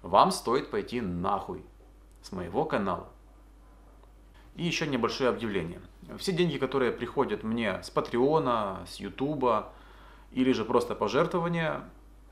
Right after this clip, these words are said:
все эти деньги я пускаю на нужды или военных, или гражданских, э, то есть, то есть украинцев, которым нужна помощь.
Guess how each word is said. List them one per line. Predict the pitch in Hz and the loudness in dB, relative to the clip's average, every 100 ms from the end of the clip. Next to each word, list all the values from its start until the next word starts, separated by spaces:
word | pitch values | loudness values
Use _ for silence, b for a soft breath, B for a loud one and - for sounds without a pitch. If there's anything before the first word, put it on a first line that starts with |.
| - - - | -20 -20 -6
все | 156 | -4
эти | 110 | -2
деньги | 104 170 185 180 120 | 0 -2 0 -4 -4
я | 107 107 156 | -2 2 2
пускаю | - 120 - 123 139 131 | 0 -6 -6 -2 0 0
на | 101 | 0
нужды | 104 127 120 110 135 - - | 0 0 0 0 0 0 -6
или | 117 101 | -8 -4
военных, | 87 90 131 180 175 - | -2 0 0 0 -2 -6
или | 113 127 | -8 -6
гражданских, | 117 113 92 95 95 - - - b b b - | 0 0 4 2 2 -8 -16 -18 b b b -20
э, | - - - 95 92 90 - | -16 -14 -14 -16 -16 -18 -10
то | 95 | -8
есть, | 92 | -4
то | 113 | -2
есть | 104 | -2
украинцев, | 104 120 175 160 | -2 -2 -2 -4
которым | - 117 127 113 98 | -6 -4 -2 -4 -6
нужна | 98 95 110 107 | -8 -4 -2 -2
помощь. | - 98 90 - | -2 -4 -4 -12